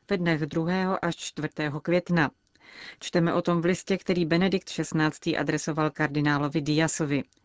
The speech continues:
Etiopie, připomíná tam papež, používá vlastní starobylý kalendář, který navazuje na egyptský.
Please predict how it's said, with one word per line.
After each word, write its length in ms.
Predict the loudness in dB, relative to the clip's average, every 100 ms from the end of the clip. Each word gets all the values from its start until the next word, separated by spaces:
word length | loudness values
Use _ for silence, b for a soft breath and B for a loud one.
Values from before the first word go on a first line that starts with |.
| b b b -4
Etiopie, 540 | 0 0 2 2 0
připomíná 640 | 0 -2 0 2 4 4
tam 220 | 2 0 0
papež, 440 | -2 2 0 0 B B B -2
používá 560 | 0 2 2 4 4
vlastní 500 | 4 0 -2 0 0
starobylý 540 | 2 0 0 2 0 0
kalendář, 640 | 0 2 2 4 2 2
který 300 | -2 -2 2
navazuje 500 | 2 2 0 0 0
na 220 | 2 0 0
egyptský. 760 | 0 0 -2 -14 -6 -4 -4